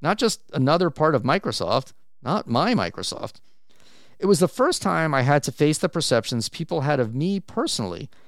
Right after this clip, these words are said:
but also had to reconcile how those persis-, p-, perceptions could be so opposite of my reality.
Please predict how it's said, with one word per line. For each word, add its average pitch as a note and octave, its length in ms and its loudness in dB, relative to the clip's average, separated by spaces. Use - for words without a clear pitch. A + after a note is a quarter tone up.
but D#3+ 120 0
also G#3+ 300 4
had G3 160 6
to F3 80 0
reconcile D3+ 580 2
how D3+ 200 0
those G3+ 220 2
persis-, F#3 460 -2
p-, D#3 100 0
perceptions D3 720 0
could A#2 200 0
be F3+ 180 0
so G#3+ 340 0
opposite D#3+ 500 0
of G#2 120 -4
my A2 160 4
reality. B2 600 0